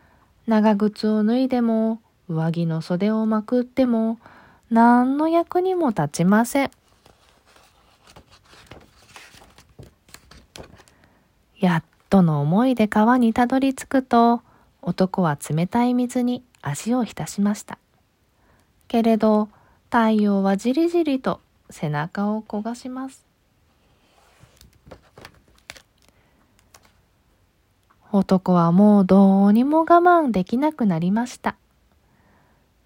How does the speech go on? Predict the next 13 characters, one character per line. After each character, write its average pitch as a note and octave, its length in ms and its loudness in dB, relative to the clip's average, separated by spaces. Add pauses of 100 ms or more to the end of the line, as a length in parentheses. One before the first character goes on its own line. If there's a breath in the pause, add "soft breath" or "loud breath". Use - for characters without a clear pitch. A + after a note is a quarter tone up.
(140)
「木 - 120 -6
陰 E3+ 260 0
に F3 120 2
寝 F3+ 120 2
転 A3 340 0
ん C4+ 80 -4
で A#3+ 100 -2
一 - 200 -8
休 C#4+ 300 -2
み C#4 120 -4
し B3+ 220 -6
よ C4 140 -2
う。」 C4 60 -10